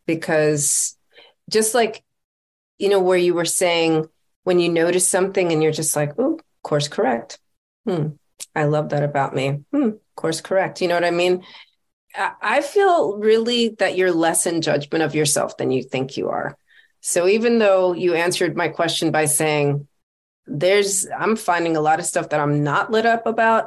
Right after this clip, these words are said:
I feel like the fact that you are course correcting in the moment, I feel like that does light you up. But that's just my experience of,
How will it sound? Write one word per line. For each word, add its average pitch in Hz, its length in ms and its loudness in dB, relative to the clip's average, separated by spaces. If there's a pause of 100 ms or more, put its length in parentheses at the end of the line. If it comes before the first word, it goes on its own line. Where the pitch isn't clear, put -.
(120)
I 151 120 -2
feel 165 340 0
like 156 400 0 (540)
the 170 100 0
fact 175 460 -2
that 160 340 0 (640)
you 175 300 2
are 160 180 0
course 185 380 -2
correcting 165 680 -2
in 165 200 2
the 160 80 2
moment, 180 580 0 (1400)
I 147 60 -2
feel 151 260 -4
like 143 200 -2
that 139 180 -2
does 143 260 -4
light 139 180 -4
you 143 140 0
up. - 220 -4 (680)
But 165 140 -4
that's 190 240 2
just 196 180 0
my 175 260 2
experience 160 760 0
of, 147 200 -2